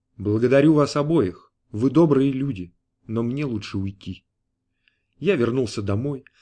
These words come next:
сложил чемодан, вызвал такси и поздно вечером вылетел с Ивисы в Барселону. Много лет прошло с тех пор. Я живу сейчас в Сан-Мигеле де Альенде в Мексике – с новой женой и двумя детьми. Я часто думаю,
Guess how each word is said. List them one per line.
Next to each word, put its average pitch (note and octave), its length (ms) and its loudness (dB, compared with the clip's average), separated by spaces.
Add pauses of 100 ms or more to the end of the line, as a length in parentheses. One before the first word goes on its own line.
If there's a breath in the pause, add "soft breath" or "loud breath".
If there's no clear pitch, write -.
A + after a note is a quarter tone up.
(140 soft breath)
сложил C#3+ 360 2
чемодан, B2 540 -4
вызвал B2+ 340 2
такси D#3+ 520 -6 (160 loud breath)
и - 100 -2
поздно E3+ 300 0
вечером C#3 520 -2 (220)
вылетел C3 420 0
с - 140 -6
Ивисы D#3 320 -4
в A2 60 -8
Барселону. G#2+ 680 -4 (760)
Много F3+ 340 2
лет F#3+ 240 0
прошло G2 320 -4
с G2+ 60 -8
тех - 220 -8
пор. - 300 -6 (480)
Я A#2 180 0
живу A#2 240 -2
сейчас A#2 420 -6
в - 40 -12
Сан-Мигеле A2 680 -2
де G#2 160 0
Альенде B2 600 -2
в G#2 140 -12
Мексике – A2+ 580 -8 (340 soft breath)
с - 120 -14
новой G#3+ 300 2
женой C3 360 -2
и - 20 -6
двумя G#2 320 -2
детьми. B2 480 -8 (540)
Я G2+ 200 -2
часто F3+ 340 -6
думаю, G#2+ 520 -6